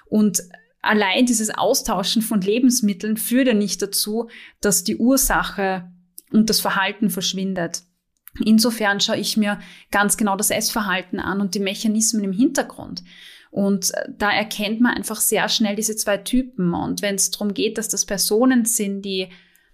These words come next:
äh, gezügeltes Essverhalten haben, die Diäten machen, eine nach der anderen, die ein schlechtes Gewissen haben nach dem Essen. Ja, da geht's drum, wieder eine neutrale Beziehung zum Essen aufzubauen.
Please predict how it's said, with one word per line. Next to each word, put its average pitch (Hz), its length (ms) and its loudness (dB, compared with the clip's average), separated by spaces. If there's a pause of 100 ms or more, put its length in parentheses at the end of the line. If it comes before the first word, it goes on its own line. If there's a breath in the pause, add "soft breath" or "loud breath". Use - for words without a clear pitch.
(400 soft breath)
äh, 190 560 -2
gezügeltes 233 560 2
Essverhalten 190 800 -2
haben, 180 240 -2
die 220 140 2
Diäten 226 520 0
machen, 180 380 -2
eine 220 200 0
nach 208 160 -2
der - 160 -4
anderen, 214 300 0
die 208 80 -2
ein 202 80 -4
schlechtes - 420 -2
Gewissen 226 440 0
haben 185 220 -2
nach - 180 -6
dem - 140 -8
Essen. - 440 -4 (300 loud breath)
Ja, 220 100 0
da 220 80 2
geht's 233 260 -2
drum, 240 200 2
wieder 247 160 2
eine 226 120 2
neutrale 226 500 0
Beziehung 240 480 4
zum - 140 -2
Essen - 300 0
aufzubauen. - 880 -2